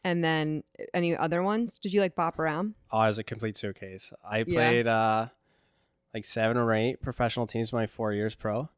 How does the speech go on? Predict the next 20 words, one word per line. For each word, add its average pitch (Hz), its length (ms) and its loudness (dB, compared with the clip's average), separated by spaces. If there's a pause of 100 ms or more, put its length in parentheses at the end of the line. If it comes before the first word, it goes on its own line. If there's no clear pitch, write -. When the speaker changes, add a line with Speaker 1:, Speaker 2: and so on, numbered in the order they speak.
(280)
Speaker 1:
Okay. 170 380 0
Speaker 2:
Um, 101 540 -4 (600)
but 110 460 0 (160)
I 107 80 -4
spent 113 420 -2
a 110 40 -2
year 110 220 0
and 107 80 0
a 101 40 -4
half 107 320 0
over 107 160 -2
in 104 140 0
Germany 104 360 -2
as 101 120 -4
well 101 340 -2 (140)
in 104 100 -2
that 104 160 0
Speaker 1:
Oh, - 20 -6
Speaker 2:
time, 113 280 0
Speaker 1:
cool. 156 300 -4